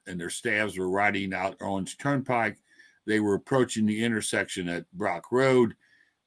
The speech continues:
and the men stopped. There were mostly men in the Fifth Corps of the Army. Uh, woods were on fire, not burning too much, but they were bright enough to, uh,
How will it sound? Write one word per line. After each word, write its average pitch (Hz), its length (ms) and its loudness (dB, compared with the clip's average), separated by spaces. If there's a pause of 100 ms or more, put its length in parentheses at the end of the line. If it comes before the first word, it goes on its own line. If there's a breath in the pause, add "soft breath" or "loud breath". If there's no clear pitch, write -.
and 107 220 2
the 104 60 2
men 117 280 4
stopped. 104 540 2
There 101 100 2
were 98 80 2
mostly 107 380 0
men 98 220 -2
in 85 140 -4
the 73 80 -8
Fifth 123 300 0
Corps 113 300 2
of 101 60 2
the 95 100 2
Army. 113 540 2 (480 soft breath)
Uh, 85 120 0
woods 107 380 6
were 95 320 2
on 85 120 -4
fire, 107 680 4
not 98 320 -4 (360)
burning 95 440 0 (160)
too 127 160 4
much, 95 460 -2
but 101 100 0
they 101 80 2
were 90 180 0
bright 101 280 2
enough 92 260 -2
to, 80 200 -6 (460 soft breath)
uh, 78 300 -6